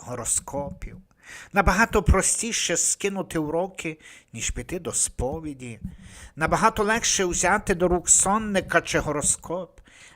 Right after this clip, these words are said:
лінуючись прочитати хоч одне речення з Біблії. А як просто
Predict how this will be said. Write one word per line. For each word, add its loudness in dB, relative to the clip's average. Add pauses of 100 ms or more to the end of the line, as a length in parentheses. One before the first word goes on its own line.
лінуючись -2
прочитати -6
хоч -12
одне -6
речення -6 (340)
з -4
Біблії. -10 (840)
А -6
як -10
просто -2